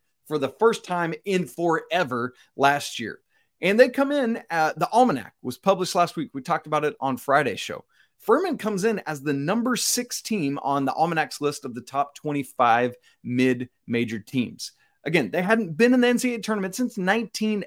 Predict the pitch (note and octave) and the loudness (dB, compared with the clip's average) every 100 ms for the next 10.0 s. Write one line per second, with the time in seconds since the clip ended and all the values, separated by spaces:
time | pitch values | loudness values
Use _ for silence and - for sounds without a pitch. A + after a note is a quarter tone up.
0 | - G3+ B2+ G2+ C3 D3+ G3+ C#4+ F4 E4+ | 2 2 2 -2 0 2 4 4 2 0
1 | B3 A#3+ C4+ C4 C#4 - - _ B3+ A3+ | -2 0 2 4 2 -2 -6 _ 2 4
2 | C3 A#2 - A#2+ C3 B2+ E3+ E3 E3+ G#3+ | 0 -4 -4 -4 -2 0 0 -2 0 0
3 | D3+ - G#2 B2 _ _ _ - D3 B3+ | 0 -4 -8 -10 _ _ _ -4 2 6
4 | C#4+ F#3 - D3 B2+ C3 G#4 A#3 G#3 G3 | 6 6 4 0 0 2 4 4 0 0
5 | F3+ G3 - F#3 - F#3+ F3+ - D#3 F#3 | 2 2 4 2 2 2 2 2 2 2
6 | E3+ C3+ C#3 C3 C3 D3 C#3 F3 A3 A3 | 0 -2 -2 0 -2 -2 2 2 4 2
7 | F#3 F3 E3+ _ _ _ B2 C#3+ B2 F#3 | 4 2 0 _ _ _ -2 0 2 2
8 | D#3 B2+ - - G3+ - F#3 - C#3 D3+ | 4 2 0 -2 -2 -4 -8 -6 -2 -2
9 | - - E3+ - - D#3 - A2+ A2+ A#2 | -2 -4 -4 -6 -8 -6 -2 -2 -4 -8